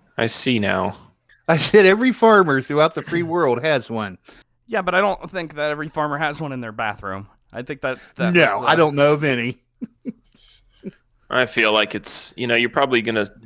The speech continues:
Speaker 1: set a trend. Take some photos, put 'em on Snapchat,
Speaker 3: I'm
Speaker 1: Pinterest.
Speaker 2: Yes.
Speaker 3: No.
Speaker 2: Yes.
Speaker 1: Everybody will be doing it here pretty soon.
Speaker 3: Listen, all right? It works. What more do you want? It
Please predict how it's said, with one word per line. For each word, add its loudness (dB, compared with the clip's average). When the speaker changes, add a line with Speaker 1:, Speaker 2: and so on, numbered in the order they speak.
Speaker 1:
set -2
a -4
trend. -4
Take -2
some -2
photos, 4
put -2
'em -2
on -2
Snapchat, -4
Speaker 3:
I'm -6
Speaker 1:
Pinterest. -6
Speaker 2:
Yes. -6
Speaker 3:
No. -10
Speaker 2:
Yes. -2
Speaker 1:
Everybody 2
will -2
be -8
doing 2
it 2
here -2
pretty -2
soon. -6
Speaker 3:
Listen, -8
all -12
right? -8
It -20
works. -12
What -18
more -10
do -10
you -10
want? -10
It -14